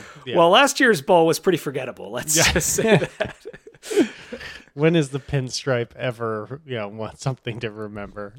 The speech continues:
Speaker 2: Oh, we definitely don't wanna remember that one.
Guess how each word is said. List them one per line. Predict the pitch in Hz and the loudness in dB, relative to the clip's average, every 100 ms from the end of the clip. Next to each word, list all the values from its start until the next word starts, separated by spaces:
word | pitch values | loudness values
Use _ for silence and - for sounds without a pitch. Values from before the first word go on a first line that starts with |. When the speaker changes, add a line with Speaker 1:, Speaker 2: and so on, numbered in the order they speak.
| 156 | -12
Speaker 2:
Oh, | 143 113 98 | -10 -10 -12
we | 113 165 | -6 -6
definitely | 139 139 143 - 131 110 | -4 -2 -2 -2 -12 -12
don't | 117 117 | -12 -12
wanna | 120 113 | -14 -16
remember | 113 117 104 | -14 -14 -14
that | 107 110 90 | -14 -14 -16
one. | 92 | -18